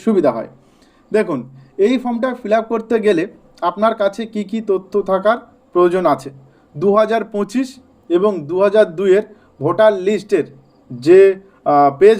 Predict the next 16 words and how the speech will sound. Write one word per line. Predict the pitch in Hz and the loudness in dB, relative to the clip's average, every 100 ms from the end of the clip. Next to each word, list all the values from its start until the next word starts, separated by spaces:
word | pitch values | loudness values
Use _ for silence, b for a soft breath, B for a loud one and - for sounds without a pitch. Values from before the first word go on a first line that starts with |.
| 190 | 0
রয়েছে | 175 147 233 - - | -2 -4 -10 -12 -2
সেটি | 180 208 180 | 0 2 0
আপনারা | 175 185 180 | -2 -4 -2
ডাউনলোড | 156 165 190 190 | 0 2 0 0
করে | 196 202 220 - - | 2 4 2 -4 -8
আপনাদের | 147 165 175 | -6 -4 0
কাছে | 175 185 | 0 0
রাখুন। | 180 202 240 - - | 0 -2 -6 -10 -6
কিভাবে | 175 196 202 | 0 2 2
ডাউনলোড | 202 208 208 220 | 2 2 2 2
করবেন | 214 226 220 B B _ | 2 0 -6 B B _
তার | 170 185 | 0 0
একটা | 185 180 147 | -2 -4 -4
ভিডিও | 175 208 208 - | 2 2 2 0
already | 165 175 175 175 | 0 0 0 0
আমাদের | 175 | 0